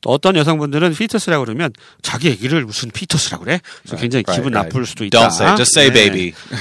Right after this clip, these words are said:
Speaker 1: 굉장히 루드하게 느낄 수도 있다고
Speaker 2: You'll
Speaker 1: 합니다.
Speaker 2: save yourself a lot of
Speaker 1: 알겠습니다.
Speaker 2: trouble.
Speaker 1: 자, 그래서 fetus. 요건 뭐 산부인과에서도 하는 얘기인가 보지 뭐. <laughs> 아무튼, 예. 아, 일반적으로는요, fetus 아니고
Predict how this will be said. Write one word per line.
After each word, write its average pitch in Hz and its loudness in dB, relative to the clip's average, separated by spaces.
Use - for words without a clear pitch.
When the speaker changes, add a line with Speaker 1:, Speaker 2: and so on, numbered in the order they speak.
Speaker 1:
굉장히 127 -6
루드하게 123 -4
느낄 107 -8
수도 - -10
있다고 95 -10
Speaker 2:
You'll 107 -4
Speaker 1:
합니다. 120 0
Speaker 2:
save 113 4
yourself 104 0
a 95 -2
lot 95 2
of - -
Speaker 1:
알겠습니다. 110 0
Speaker 2:
trouble. 87 -2
Speaker 1:
자, 104 0
그래서 147 0
fetus. 139 -6
요건 151 -2
뭐 233 2
산부인과에서도 226 -2
하는 180 -6
얘기인가 95 -10
보지 - -16
뭐. 95 -14
<laughs> - -
아무튼, - -2
예. 135 4
아, 127 4
일반적으로는요, 190 6
fetus 147 -4
아니고 113 0